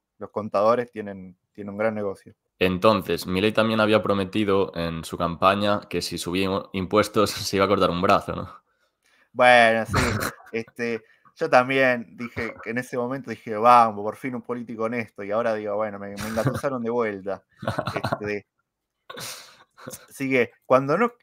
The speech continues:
Speaker 1: el tema en ese momento era que yo creía en la política. Ahora, como no creo en la política, como que, bueno, digo, "Bueno, me, me cagaron de vuelta, bueno, está bien". <laughs> O sea,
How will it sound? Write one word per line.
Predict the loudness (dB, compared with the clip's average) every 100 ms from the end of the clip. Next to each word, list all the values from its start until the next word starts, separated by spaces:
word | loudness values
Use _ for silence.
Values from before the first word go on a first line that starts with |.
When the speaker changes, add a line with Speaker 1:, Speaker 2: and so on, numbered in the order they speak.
| _
Speaker 1:
el | -10 -6
tema | 0 2 2
en | -2
ese | -6 -6
momento | -4 -4 -2 0
era | 0
que |
yo | -2 -6
creía | -4 -4 -4 -2
en |
la | -4 -4
política. | -6 -8 -12 -4 0
Ahora, | 2 2 -2
como | -4 -6
no | -6
creo | -4 -4
en | -4
la | -4
política, | -4 -6 -10 -6 -6
como | -6 -14 -10
que, | -2
bueno, | -2 0
digo, | -2 0
"Bueno, | 0 0
me, | -4 -10 _ _ _
me | -12 -2
cagaron | 2 4 2 -2
de |
vuelta, | 0 -2 0 -2
bueno, | -2 -2
está | 0
bien". | 0 0 -2 -4
<laughs> | -8 -8 -20 -20 -20 -20 -20 -16 -16 -14 -12
O |
sea, | -2 4 4